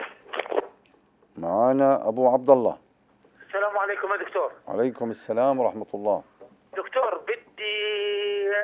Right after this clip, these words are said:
Speaker 2: آه، إشي للرهاب الاجتماعي والوسواس القهري.
Speaker 1: مهم. طيب.
Speaker 2: لأنه والله يا دكتور متقلب بالرهاب، م-، يعني رحت على دكاترة وأعطوني علاجات نفسية، لكن ما سوت معي نتيجة.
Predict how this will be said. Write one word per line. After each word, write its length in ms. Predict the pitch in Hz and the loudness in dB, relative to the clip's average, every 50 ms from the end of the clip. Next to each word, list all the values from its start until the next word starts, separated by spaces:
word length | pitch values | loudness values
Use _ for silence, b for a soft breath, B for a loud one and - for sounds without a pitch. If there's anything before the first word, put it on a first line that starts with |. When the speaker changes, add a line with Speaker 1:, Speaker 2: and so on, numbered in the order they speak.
| - - - - - - - _ - | -4 -4 -6 -6 -6 -8 -18 _ -10
Speaker 2:
آه، 360 | - 170 170 175 - - - | -8 -6 -6 -6 -6 -6 -6
إشي 260 | 185 - - 214 208 | -6 -6 -4 -4 -4
للرهاب 600 | 202 190 185 185 165 170 185 170 175 208 208 - | -2 0 0 0 0 0 0 0 0 0 0 0
الاجتماعي 760 | 196 185 196 180 - - - 196 180 185 190 196 175 160 190 190 | -2 -2 -2 -4 -6 -8 -8 -8 -4 -2 -2 0 0 -2 -2 -2
والوسواس 600 | 185 185 180 180 175 170 - - 208 190 - - | -4 -4 -4 -2 -4 -4 -2 -2 -2 -2 0 -2
القهري. 520 | 185 170 - 175 151 - 139 123 - - _ _ _ _ _ _ _ _ _ _ _ _ _ _ _ _ - | -4 -2 0 -2 -2 -2 -4 -8 -8 -12 _ _ _ _ _ _ _ _ _ _ _ _ _ _ _ _ -14
Speaker 1:
مهم. 600 | - 95 104 113 120 117 107 92 113 135 127 110 - _ _ _ _ _ - _ _ _ _ _ _ _ _ _ _ _ _ _ _ _ _ _ _ _ - | -10 -8 -6 -4 -4 -6 -6 -6 -6 -6 -6 -8 -10 _ _ _ _ _ -20 _ _ _ _ _ _ _ _ _ _ _ _ _ _ _ _ _ _ _ -4
طيب. 120 | 95 101 | 0 0
Speaker 2:
لأنه 200 | 185 190 196 202 | 0 0 -2 -2
والله 380 | 196 196 190 196 208 220 208 202 | -2 0 0 2 0 0 0 0
يا 180 | 196 190 190 | 0 0 0
دكتور 480 | 190 190 - - - - - 160 - 170 | -2 -4 -8 -10 -16 -18 -18 -14 -10 -10
متقلب 420 | 175 - - 196 190 185 175 175 - - | -10 -6 -4 -4 -4 -4 -6 -6 -6 -6
بالرهاب، 440 | 175 175 156 156 151 139 165 170 160 - - - B B B B B B 170 | -6 -4 -2 -2 -2 0 -2 -2 -2 -6 -14 -20 B B B B B B -14
م-، 160 | 180 185 185 | -10 -8 -4
يعني 260 | 175 175 156 170 175 | -2 -2 -2 -2 -2
رحت 260 | 190 208 - - - | -2 -2 -2 -2 -4
على 120 | 165 170 - | -4 -4 -4
دكاترة 500 | 175 - 190 190 190 175 - 180 175 175 | -6 -2 -2 -2 -2 0 -2 -2 0 0
وأعطوني 560 | 170 165 160 - 202 196 190 185 185 180 B B B B B B B | 0 0 0 0 -2 -4 -4 -4 -8 -10 B B B B B B B
علاجات 540 | 160 143 175 190 185 180 202 196 180 - - | -4 -2 0 -2 -2 -2 -2 -4 -4 -4 -8
نفسية، 480 | 180 165 - - - 202 180 180 180 175 | -10 -10 -10 -10 -10 -8 -6 -4 -4 -2
لكن 320 | 175 175 - - 170 170 | -2 -4 -4 -6 -6 -4
ما 100 | 185 170 - | -6 -6 -4
سوت 280 | 190 175 165 175 165 - | -6 -4 -4 -4 -6 -4
معي 240 | 165 147 160 170 165 | -4 -4 -4 -4 -6
نتيجة. 380 | 156 143 - 156 - - - | -12 -16 -18 -18 -20 -20 -20